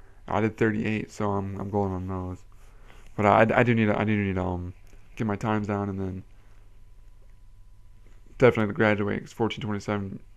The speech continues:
you have to have eleven fifty-seven to graduate. But, I mean, I'm gonna be working out every single day for the next three months. So it's gonna be no problem. She said, my recruiter said, you know, it's gonna be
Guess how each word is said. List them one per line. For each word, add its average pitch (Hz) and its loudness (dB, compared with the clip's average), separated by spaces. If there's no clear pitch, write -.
you 113 -2
have 113 -2
to - -4
have 107 0
eleven 104 -2
fifty-seven 101 -6
to 107 -10
graduate. 98 -6
But, 107 -2
I - -2
mean, 104 -2
I'm 110 0
gonna 117 0
be 107 0
working 104 -2
out 101 0
every 113 -2
single 104 -4
day 98 0
for 101 -8
the 98 -4
next - -10
three 113 -2
months. 104 -4
So 95 -2
it's 120 0
gonna 110 0
be 98 -4
no 101 0
problem. 92 -4
She - -4
said, 110 0
my 127 0
recruiter 113 0
said, 98 -4
you 101 -8
know, 95 -6
it's 95 -14
gonna 101 -6
be 95 -8